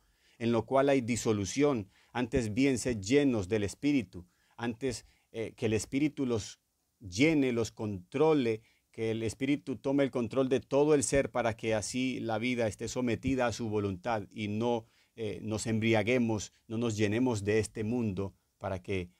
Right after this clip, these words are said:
andemos desapercibidos. Pablo también exhorta a la iglesia, eh, así entonces a, a no, eh, conformarse a las cosas de este mundo. ¿Qué debemos hacer entonces? Pablo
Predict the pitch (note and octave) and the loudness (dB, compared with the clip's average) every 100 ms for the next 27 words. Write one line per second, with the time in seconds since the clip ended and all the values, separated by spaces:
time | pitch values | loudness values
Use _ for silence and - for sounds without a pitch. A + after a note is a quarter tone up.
0 | - G#2+ G#2+ A#2 A#2 A2+ A#2 A2 G#2+ - | -10 -4 -2 0 2 2 2 0 -4 -6
1 | G2 F2+ F#2+ E2 D#2+ - C3 C3 B2+ A#2 | -4 -4 -2 -4 -10 -8 -4 -4 -4 -2
2 | B2 A#2+ - B2+ A2 B2 A2+ A2 C3 C#3 | 0 0 0 -2 -2 -4 -2 -2 -4 -4
3 | C3 A#2+ _ _ _ G#2+ G2+ - - G2+ | -6 -6 _ _ _ -2 -2 -4 -8 -10
4 | - C#3 - _ - A#2 G#2 C3+ C3+ D#3 | -8 -8 -10 _ -10 -8 -6 -4 -2 -2
5 | C#3 A2 G2 G#2 G#2+ B2 B2+ B2 _ _ | -2 -2 -2 -4 -2 2 2 0 _ _
6 | _ A#2 G2+ C3+ A#2 B2+ A2+ B2 D3 - | _ -10 -4 -4 0 0 2 4 4 2
7 | C3 A2+ - B2+ A2+ A#2+ G#2+ - _ G#2+ | 0 0 -2 -4 -4 -4 -8 -12 _ -6
8 | G2 G#2 G2 A2+ G2 F2 D#2 D#2+ _ _ | 0 0 0 -4 -4 -6 -8 -16 _ _
9 | - - - _ _ _ E3 D#3+ E3 E3+ | -20 -20 -20 _ _ _ -2 2 4 4
10 | E3+ C#3+ A#2 D#3 D3 A#2+ E3+ D3+ A2+ - | 4 2 -2 0 0 0 0 0 -4 -4
11 | C3 C3 C3 | -2 0 -2